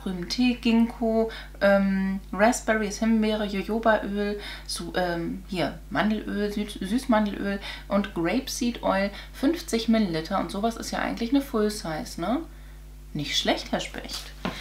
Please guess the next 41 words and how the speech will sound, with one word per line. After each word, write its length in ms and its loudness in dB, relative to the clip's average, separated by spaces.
Von 240 12
This 220 4
Works, 240 2
ich 140 -4
liebe 260 2
diese 220 2
Marke, 400 4
Perfect 480 2
Legs 520 0
Skin 360 8
Miracle. 640 2
Ah, 320 6
jetzt 200 0
erinnere 280 -2
ich 140 -8
mich 120 -10
daran. 360 -2
Ähm, 320 6
dreißig 400 4
Milliliter 400 8
sind 160 -4
hier 100 -4
enthalten. 560 0
Und, 380 2
äh, 200 4
ich 120 -8
glaube, 300 -2
das 180 -6
hatte 160 -6
ich 200 -8
auch 180 2
bei 160 6
mir 120 8
mit 200 2
drin 100 0
und 100 -2
ich 120 -10
glaube, 400 -4
das 200 -6
war 120 -4
gefärbt. 720 -4